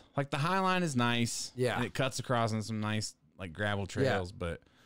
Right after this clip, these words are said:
Speaker 2: Well, this I
Speaker 1: it's not the
Speaker 2: did,
Speaker 1: same.
Speaker 2: I did, I went up the trail we do to Denver.
Speaker 1: Mm-hmm.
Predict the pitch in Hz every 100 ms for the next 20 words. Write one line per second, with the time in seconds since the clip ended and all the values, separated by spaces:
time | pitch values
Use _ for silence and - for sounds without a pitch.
0 | - - 185 165 339 359 240 190 147 170
1 | 160 147 92 107 151 151 170 151 143 113
2 | - _ _ _ - 135 135 127 - 139
3 | 151 - _ _ _ - 143 143 160 143
4 | 143 135 135 123 120 107 95 98 104 98
5 | 92